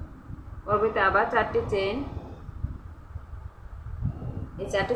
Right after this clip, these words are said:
চেনের ঘরে একটি সিঙ্গেল কুশি,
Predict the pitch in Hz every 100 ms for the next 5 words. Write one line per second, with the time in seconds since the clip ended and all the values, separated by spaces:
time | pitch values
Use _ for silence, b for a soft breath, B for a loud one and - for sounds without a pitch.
0 | - 214 226 226 208 185 214 320 - -
1 | - - - - - - 214 208 294 -
2 | - - - - - - - - - -
3 | - - - 214 196 185 170 170 175